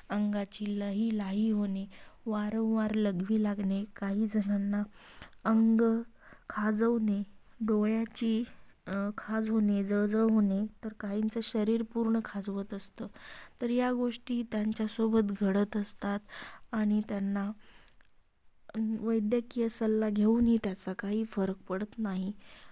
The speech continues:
आणि कष्ट करून देखील पैसा न टिकणे किंवा अचानक मोठे आर्थिक नुकसान होणे अशा घटना घडत असतात. पण ह्या कळूनही येत नाहीत की हे काय आहे नेमकं. तर ही सगळी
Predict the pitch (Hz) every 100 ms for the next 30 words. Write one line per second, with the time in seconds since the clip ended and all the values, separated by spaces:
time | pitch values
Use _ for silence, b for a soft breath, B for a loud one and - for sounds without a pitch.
0 | - 220 208 214 - 214 - 226 226 214
1 | 214 208 208 208 208 202 208 214 226 220
2 | 220 220 220 220 208 190 202 - 202 190
3 | - 208 - 233 226 220 220 214 208 196
4 | 202 - 220 208 196 - 226 190 196 202
5 | 208 208 B B B B 233 190 220 208
6 | 202 - 202 196 202 190 202 202 202 -
7 | 180 196 - B B B _ 233 220 220
8 | 220 - 214 220 220 214 214 202 208 202
9 | 196 202 208 208 208 - - 196 214 208
10 | - 202 214 202 180 190 190 190 185 -
11 | 180 - B B B B 254 214 196 _
12 | b b b b 233 220 220 208 196 196